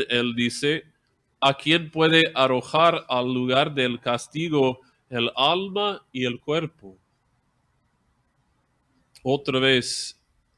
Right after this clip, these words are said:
si somos personas de integridad, entonces no tenemos que temer a nadie, no tenemos que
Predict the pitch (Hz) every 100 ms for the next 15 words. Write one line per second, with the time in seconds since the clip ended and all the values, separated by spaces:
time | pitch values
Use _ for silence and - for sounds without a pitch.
0 | _ - 139 131 160 185 190 165 - -
1 | _ _ _ - 139 135 - 180 185 135
2 | 180 - 131 123 117 113 147 135 127 117
3 | 135 160 139 120 151 170 - 180 - 147
4 | 143 185 - 131 123 131 147 175 - -
5 | 113 - 120 113 123 156 160 _ _ _
6 | - 131 165 180 131 104 107 123 139 135
7 | 127 139 143 - 127 123